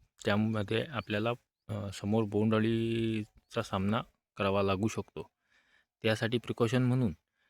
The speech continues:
आपण एक स्प्रे घ्यावा स्वस्तामध्ये, म्हणजे जास्त, अ, औषधां-, महाग औषधांच्या भानगडीत न पडता फक्त बोंडअळीसाठी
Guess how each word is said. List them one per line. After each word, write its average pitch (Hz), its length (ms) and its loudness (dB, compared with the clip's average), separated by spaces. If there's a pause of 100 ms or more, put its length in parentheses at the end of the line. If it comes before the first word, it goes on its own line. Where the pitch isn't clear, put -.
(300)
आपण 113 300 0
एक 113 120 -2
स्प्रे 120 360 0
घ्यावा 101 300 4 (1400)
स्वस्तामध्ये, 107 580 2 (720)
म्हणजे 107 260 2
जास्त, 104 360 0
अ, 113 580 0
औषधां-, 113 1120 -4 (540)
महाग 107 260 2
औषधांच्या 107 540 2
भानगडीत 101 420 2
न 113 100 4
पडता 104 340 0 (760)
फक्त 110 220 0
बोंडअळीसाठी 110 720 4